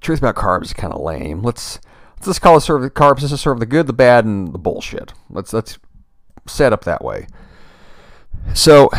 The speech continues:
carbohydrates. How to start this? You know, this is a subject where, you know, depending upon who you ask, you, you know, "What do you think of carbs? They're terrible for you. They're inflammatory. They cause every modern disease. They're the worst thing ever." You'll get that answer.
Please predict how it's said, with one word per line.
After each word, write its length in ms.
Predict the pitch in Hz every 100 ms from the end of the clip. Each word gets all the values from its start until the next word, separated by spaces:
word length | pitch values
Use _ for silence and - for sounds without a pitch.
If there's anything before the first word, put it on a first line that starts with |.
| - - - - -
carbohydrates. 840 | 196 202 - 107 - - - - - - - - - - - - -
How 100 | 143
to 80 | 123
start 260 | - 87
this? 300 | - - - - - - - - - - -
You 80 | -
know, 140 | 147 139
this 180 | 139
is 60 | -
a 20 |
subject 460 | - 180 156 175 -
where, 280 | 131 113 - - - _ -
you 80 | 113
know, 60 |
depending 360 | 90 113 165 160
upon 280 | 113 120 107
who 140 | 104
you 220 | 139 120
ask, 500 | 104 98 101 - - - - - _ - - _ _ _ _ _
you, 220 | 58 87 -
you 80 | 82
know, 80 | -
"What 80 |
do 40 | 120
you 40 |
think 160 | 120 -
of 60 | 113
carbs? 380 | 90 62 -
They're 120 | - -
terrible 300 | 143 143 139
for 240 | - 143
you. 240 | 135 131
They're 160 | 104 -
inflammatory. 640 | - 147 139 - 135 127
They 80 | 98
cause 280 | - 101 95
every 140 | 113
modern 240 | 113 113 101
disease. 380 | 80 110 110
They're 100 | 95
the 60 | 90
worst 160 | 95 -
thing 160 | 95
ever." 320 | 135 139 151 110
You'll 140 | 85
get 100 | -
that 140 | - 107
answer. 540 | 110 107 113 107 104